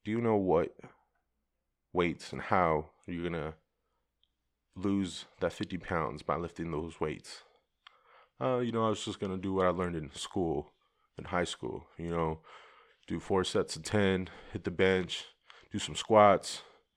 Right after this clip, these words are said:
do some bicep curls." Cool, cool. All right, I'm gonna put a pause on that whole role play. So this is what we learned about Mister John Doe.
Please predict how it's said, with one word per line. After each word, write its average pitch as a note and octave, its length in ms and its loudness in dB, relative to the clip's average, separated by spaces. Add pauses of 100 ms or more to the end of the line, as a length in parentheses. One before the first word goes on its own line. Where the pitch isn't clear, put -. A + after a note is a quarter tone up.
(360)
do A#2 100 -4
some G2 200 -4
bicep F#2+ 380 2
curls." G2+ 500 0 (440)
Cool, E2 320 -4 (300)
cool. - 280 -2 (760)
All D#2 100 0
right, - 140 -2
I'm F#2 100 -2
gonna A2+ 120 0
put C#3+ 160 0
a - 40 -12
pause F2 460 2 (140)
on F2 160 -4
that E2+ 140 0
whole F2+ 180 0
role E2+ 140 2
play. - 300 -4 (720)
So - 80 -6
this B2 100 8
is C3 60 2
what C#3 120 8
we B2 80 4
learned A#2 200 6
about G#2+ 200 2
Mister G#2 220 -2
John F#2 380 6
Doe. D#2 340 0